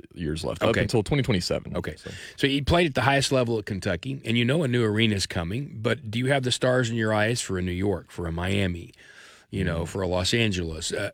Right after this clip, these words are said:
Speaker 2: or
Speaker 1: We're talking about those bigger markets.
Speaker 2: Yeah, right. Well, and, you know, sometimes, depending where you're from, because, you know, these guys are from all over the coun-, all over the country and all over the world now. From, depending on where you're from,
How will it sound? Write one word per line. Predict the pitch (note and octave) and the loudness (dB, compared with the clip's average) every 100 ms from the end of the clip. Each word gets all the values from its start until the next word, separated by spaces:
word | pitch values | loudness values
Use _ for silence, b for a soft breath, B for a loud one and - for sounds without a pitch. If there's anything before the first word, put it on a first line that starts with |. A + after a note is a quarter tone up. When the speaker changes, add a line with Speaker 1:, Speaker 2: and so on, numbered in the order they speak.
| - | -4
Speaker 2:
or | D3 E3 B2+ E3+ | 0 2 2 -2
Speaker 1:
We're | |
talking | - | -2
about | F2 F2+ | 0 0
those | F2+ | -2
bigger | D#2 F2 F#2+ | -2 -2 0
markets. | F#2 G2 - E3 | 0 0 -2 0
Speaker 2:
Yeah, | G3 G#2 F2 F2 | 4 4 2 2
right. | F3 B2 B B B | 4 4 B B B
Well, | G#3+ G#3+ | 2 4
and, | F#3 E3 E3+ | 2 -2 -4
you | |
know, | E3+ D#3+ | -2 0
sometimes, | E3 G3+ F3+ D#3+ D#3 C#3+ - - _ | 0 2 4 4 4 0 -4 -10 _
depending | B2 D3 B2 | -2 2 4
where | A2+ | 4
you're | F2 | 2
from, | - A3+ A#2+ D3+ E3+ | 4 6 6 4 0
because, | G2+ G2+ F#2 G2+ | -2 0 0 -2
you | F#2+ | -4
know, | |
these | E2+ F#2 | -4 -6
guys | F#2 F#2 F2+ | -2 0 -2
are | F2+ | -4
from | F#2 | -6
all | E2+ | -6
over | D#2+ D#2+ | -6 -8
the | |
coun-, | - G#2 | -6 -6
all | G#2+ F#2 | -2 0
over | F2+ | 0
the | |
country | E2+ A2 C3+ | 0 0 0
and | G2+ | 0
all | |
over | F#2+ | -2
the | - | -2
world | G#3 G3 | -2 -2
now. | - C#2 - B B B - | -4 -10 -14 B B B -4
From, | D3 | -2
depending | D3+ D#3 F#3 C#3+ | -2 0 0 2
on | |
where | A#2+ | 2
you're | G2+ G2 | 0 0
from, | A3 A3 C#3+ C#3 | 2 2 2 -2